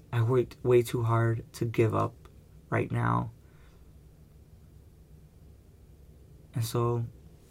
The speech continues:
thank yous. Thank you guys for always being there. I really do feel like a new person.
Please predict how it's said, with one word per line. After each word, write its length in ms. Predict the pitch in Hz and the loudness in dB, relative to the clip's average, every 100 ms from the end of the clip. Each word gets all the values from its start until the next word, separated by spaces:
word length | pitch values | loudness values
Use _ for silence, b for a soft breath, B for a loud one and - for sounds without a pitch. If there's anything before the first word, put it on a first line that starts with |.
| - - - - | -20 -20 -20 -4
thank 280 | 120 117 | -4 -2
yous. 380 | 110 - - - - - - - - - - - - - - - - - - - - - - - - - | -4 -6 -8 -16 -18 -16 -16 -18 -20 -20 -20 -20 -20 -20 -20 -20 -20 -20 -20 -20 -20 -20 -20 -20 -20 -8
Thank 220 | - 123 | -4 0
you 120 | 143 | -2
guys 260 | 127 123 117 | 0 -2 -2
for 160 | - - | -4 -4
always 240 | 120 113 | -2 -2
being 340 | 123 123 120 | -4 -4 -4
there. 300 | 123 123 117 - - - - - - - - - - - - - - - - - - - - - - - - - - - - - - - - - - - - - - - - - - - - - - | -6 -6 -10 -12 -20 -20 -20 -20 -20 -20 -20 -20 -20 -20 -20 -20 -20 -20 -20 -20 -20 -20 -20 -20 -20 -20 -20 -20 -20 -20 -20 -20 -20 -20 -20 -20 -20 -20 -20 -20 -20 -20 -20 -20 -20 -20 -20 -20 -6
I 80 | 131 | -2
really 340 | 123 127 127 | 0 0 0
do 160 | 123 117 | -2 -4
feel 220 | - 131 | -4 -2
like 180 | 123 120 | -2 -4
a 60 | |
new 140 | 120 117 | -4 -4
person. 540 | 120 120 117 - 123 | -4 -8 -8 -10 -12